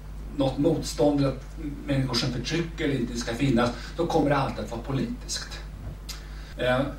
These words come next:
men som sagt var, när, när det här hände då, så kan man säga att, att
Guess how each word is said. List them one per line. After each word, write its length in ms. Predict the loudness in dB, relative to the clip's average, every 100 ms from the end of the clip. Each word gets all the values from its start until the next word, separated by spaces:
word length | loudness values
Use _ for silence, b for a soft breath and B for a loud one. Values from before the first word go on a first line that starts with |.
| -10 -10 -12 -2
men 320 | 4 6 6
som 120 | 4
sagt 280 | 4 4 4
var, 120 | 4
när, 280 | 6 6 6
när 280 | 4 6 6
det 60 | 6
här 80 |
hände 480 | 6 6 6 4 4
då, 180 | 4 2
så 120 | 2
kan 100 | 2
man 100 | 4
säga 320 | 4 6 6
att, 140 | 4 -2 -10 -10 -12 -12 -12 -12 -12 -12 -12 -2
att 260 | -2 -2